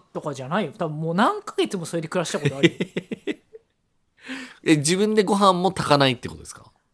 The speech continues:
Speaker 1: 炊かないね。
Speaker 2: 買うって感じですか？
Speaker 1: 炊かないね。
Speaker 2: ほう。
Speaker 1: 炊かなかったね。
Speaker 2: それはな-、なんかそういう食生活を制限してみたいなことじゃなくて、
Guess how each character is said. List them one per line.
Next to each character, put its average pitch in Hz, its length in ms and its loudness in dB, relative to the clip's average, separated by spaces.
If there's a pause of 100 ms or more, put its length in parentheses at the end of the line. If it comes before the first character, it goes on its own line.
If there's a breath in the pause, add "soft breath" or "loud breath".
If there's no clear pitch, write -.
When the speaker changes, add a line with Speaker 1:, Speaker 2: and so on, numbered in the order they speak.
(320)
Speaker 1:
炊 - 200 -20
か - 180 -12
な 135 80 -12
い 143 40 -8
ね。 147 60 4
Speaker 2:
買 131 160 6
う 135 60 4
っ 147 140 -6
て - 120 -16
感 82 100 -14
じ 76 60 -18
で 78 60 -16
す - 80 -14
か？ - 80 -20
Speaker 1:
炊 - 100 -16
か 151 80 -12
な 147 200 -10
い 147 100 -12
ね。 143 240 -14
Speaker 2:
ほ 90 1200 0
う。 - 20 -18
Speaker 1:
炊 - 160 -16
か 175 80 -6
な 208 120 -2
か 180 100 -6
っ - 120 -18
た 117 100 -20
ね。 120 180 -20
Speaker 2:
そ 233 140 6
れ 247 80 8
は 226 40 0
な-、 226 160 -8
な 202 160 2
ん 175 40 0
か 139 100 -2
そ 147 180 2
う 143 40 0
い 131 340 4
う 113 40 -4
食 - 240 -6
生 135 160 4
活 85 760 -6 (120)
を 87 120 -14
制 101 220 -4
限 92 180 -6
し - 100 -8
て 87 60 -14
み 82 120 -14
た 78 100 -18
い 78 40 -16
な 80 60 -18
こ 85 60 -14
と 80 80 -14
じ 80 60 -14
ゃ 78 40 -16
な 82 100 -14
く - 100 -20
て、 - 340 -18